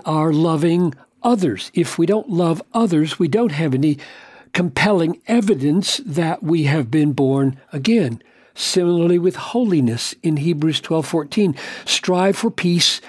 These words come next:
with everyone and strive for the holiness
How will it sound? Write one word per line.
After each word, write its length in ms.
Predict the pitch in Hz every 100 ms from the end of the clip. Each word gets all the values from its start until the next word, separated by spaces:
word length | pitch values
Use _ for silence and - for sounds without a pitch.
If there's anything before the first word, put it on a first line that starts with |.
| - -
with 120 | 147
everyone 440 | 160 151 160 165 175 -
and 260 | 226 247
strive 400 | - - 165 165
for 120 | 147
the 260 | 151 151 -
holiness 880 | 247 226 151 156 196 - - -